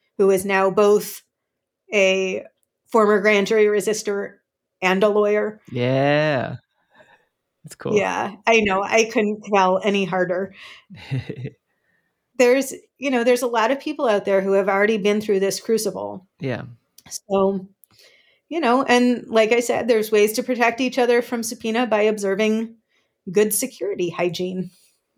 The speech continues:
Speaker 2: Yeah. Is it, it's also, it's like a, it's a proud lineage to be part of, you know, if you need to hold on to something,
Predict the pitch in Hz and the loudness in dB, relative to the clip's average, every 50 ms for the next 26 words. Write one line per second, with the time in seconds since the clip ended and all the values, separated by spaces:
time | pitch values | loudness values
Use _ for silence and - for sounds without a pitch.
0 | _ _ 139 120 113 110 107 _ _ _ _ _ _ _ _ _ _ _ _ _ | _ _ -10 -10 -10 -12 -14 _ _ _ _ _ _ _ _ _ _ _ _ _
1 | _ _ _ _ _ _ _ _ _ _ - 143 147 180 160 - - _ _ _ | _ _ _ _ _ _ _ _ _ _ -6 -4 -2 0 -2 -2 -4 _ _ _
2 | _ _ _ _ _ _ _ _ _ _ _ _ _ _ _ _ _ _ _ _ | _ _ _ _ _ _ _ _ _ _ _ _ _ _ _ _ _ _ _ _
3 | _ _ _ _ _ _ _ _ _ 151 185 190 269 254 - - 95 170 - 185 | _ _ _ _ _ _ _ _ _ -4 -4 0 0 0 0 0 -4 -6 -6 -4
4 | 165 151 135 - _ _ - 151 - - - - 151 156 160 147 131 123 113 117 | -4 -4 -6 -8 _ _ -8 -6 -6 -6 -2 0 2 2 2 0 0 -2 -2 -2
5 | 127 139 139 143 - - - 143 151 147 - 147 143 147 151 151 151 151 156 151 | -2 -4 -6 -6 -8 -10 -6 -6 -6 -4 -4 -4 -4 -2 -4 -6 -8 -8 -8 -8
6 | 147 143 165 165 160 - 156 - 147 139 143 139 143 131 131 127 117 117 120 123 | -6 -6 -8 -8 -10 -12 -10 -8 -4 -4 -2 -2 0 0 0 0 0 0 -2 -4
7 | 123 - - 135 131 131 - 131 131 131 131 | -6 -8 -10 -10 -10 -8 -10 -10 -10 -10 -12